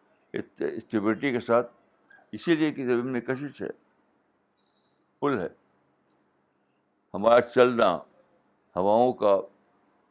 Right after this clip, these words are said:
فضا میں رہنا، ہمارے سٹیز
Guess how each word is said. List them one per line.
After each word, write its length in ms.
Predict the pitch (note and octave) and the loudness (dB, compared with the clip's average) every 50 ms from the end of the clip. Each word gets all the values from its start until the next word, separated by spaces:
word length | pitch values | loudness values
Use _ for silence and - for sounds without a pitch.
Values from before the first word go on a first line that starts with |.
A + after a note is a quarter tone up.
| _ _ _ _ _ _ _ _ _ | _ _ _ _ _ _ _ _ _
فضا 220 | - G2+ G#2+ A2+ A2+ | -6 2 4 4 4
میں 160 | A2+ A2+ A2+ | 4 4 2
رہنا، 400 | A2 A2 A2+ A2+ A2+ G#2 F2 D#2 - - _ _ _ _ _ _ _ _ _ _ _ _ _ _ _ _ _ _ _ _ _ _ _ _ _ _ _ _ _ _ _ _ _ _ _ _ _ _ _ - | 2 2 2 0 -2 -2 -4 -4 -6 -12 _ _ _ _ _ _ _ _ _ _ _ _ _ _ _ _ _ _ _ _ _ _ _ _ _ _ _ _ _ _ _ _ _ _ _ _ _ _ _ -14
ہمارے 480 | G#2 F#2+ G2+ A2 A2+ A2+ A2 G#2+ A2 G#2 | -6 -2 0 2 2 2 0 -2 -6 -8
سٹیز 1040 | - - - - B2+ A2+ - _ _ - - A#2+ G2+ - B2 C3+ D3 D3+ C3 A2+ | -10 -14 -10 -8 -8 -8 -8 _ _ -14 -12 -12 -12 -6 -2 0 0 0 0 -4